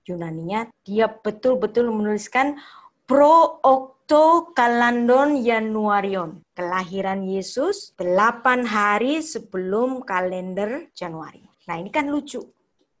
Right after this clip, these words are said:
Kenapa Hippolytus nggak nulis dua puluh lima Desember, tetapi delapan hari sebelum kalender Januari? Kira-kira kenapa? Ada yang tahu?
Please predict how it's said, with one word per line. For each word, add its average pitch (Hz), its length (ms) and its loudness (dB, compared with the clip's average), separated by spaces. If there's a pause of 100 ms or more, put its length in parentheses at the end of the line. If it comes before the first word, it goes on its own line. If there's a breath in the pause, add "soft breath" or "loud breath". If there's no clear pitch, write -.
(720)
Kenapa 359 720 0
Hippolytus 247 800 -2
nggak 226 180 0
nulis 262 320 -4
dua 220 220 -2
puluh 247 160 -4
lima 247 100 -4
Desember, 240 480 -8
tetapi 233 680 -8
delapan 311 680 0
hari 262 640 0 (320)
sebelum 226 400 -4
kalender 196 400 -4
Januari? 170 480 -14 (160)
Kira-kira 233 320 0
kenapa? 220 400 -2
Ada 233 120 -4
yang 330 200 -2
tahu? 233 140 2